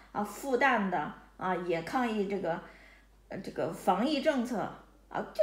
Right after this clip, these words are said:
各个大学都，他们都是啊，一九九五年到二零一零年之间出生的，小粉红就已经占据了大多数。包括曲姐以前啊，在学校里，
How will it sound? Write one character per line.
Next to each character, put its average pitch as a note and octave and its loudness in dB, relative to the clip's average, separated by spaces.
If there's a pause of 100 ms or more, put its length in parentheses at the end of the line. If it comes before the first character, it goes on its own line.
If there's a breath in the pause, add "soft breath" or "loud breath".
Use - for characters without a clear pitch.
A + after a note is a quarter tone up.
各 B4 6
个 B3 4
大 C4 6
学 G#3 0
都， - -6 (180)
他 - -6
们 C#5 0
都 C#5 6
是 - 2
啊， A3 4
一 C#4+ 0
九 A#3 0
九 A3 2
五 A#3+ 0
年 F#3 2
到 A3 4
二 G#3 2
零 F#3+ 2
一 A3+ -4
零 F#3+ 0
年 F#3 0
之 F#3 -4
间 F#3 -2
出 F#3 -6
生 F3 -6
的， F3 -10 (800 soft breath)
小 C#4 4
粉 A3 4
红 D4 2
就 D4+ 0
已 F#3 2
经 C4+ 0 (280)
占 A3 2
据 F#3+ -4
了 D#3 -6
大 D#3+ -6
多 F#3 -8
数。 - -14 (840 loud breath)
包 D#5+ 2
括 E4 2
曲 F4+ 2
姐 A3+ 6
以 G#3+ 2
前 F3+ 0
啊， G#3 2
在 G#3+ -2
学 G3 -2
校 F#3+ -2
里， - -6